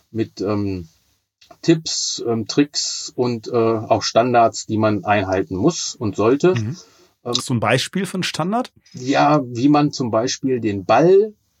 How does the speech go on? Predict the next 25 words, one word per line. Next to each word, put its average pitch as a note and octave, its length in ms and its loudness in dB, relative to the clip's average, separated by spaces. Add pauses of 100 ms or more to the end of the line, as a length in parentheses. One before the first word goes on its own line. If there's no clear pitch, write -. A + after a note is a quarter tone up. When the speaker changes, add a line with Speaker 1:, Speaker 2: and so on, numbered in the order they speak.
Speaker 1:
im D#3 160 0
Spiel D3 400 0
verortet. A2+ 920 -4 (380)
Das A#2+ 200 -8
ist - 280 -10
Speaker 2:
Mhm. G2 280 -12
Speaker 1:
das B2+ 220 -6
Schlüsselwort D3 720 2
bei A#2+ 120 -2
der A#2+ 180 0
Sehbehindertenreportage. G2+ 1300 -2 (460)
Wir A2+ 100 -2
müssen A2+ 260 0
Speaker 2:
Mhm. C#3+ 60 -2
Speaker 1:
also B2 440 -2 (200)
mit A2 180 -6
unseren G2 400 -2
Worten, D3+ 440 4
mit C3+ 120 2
unserer G#2 280 -4
Beschreibung B2 640 -2 (320)
immer D3 440 0
auf G2+ 240 -6
Ballhöhe C3+ 480 2
sein B2+ 400 -2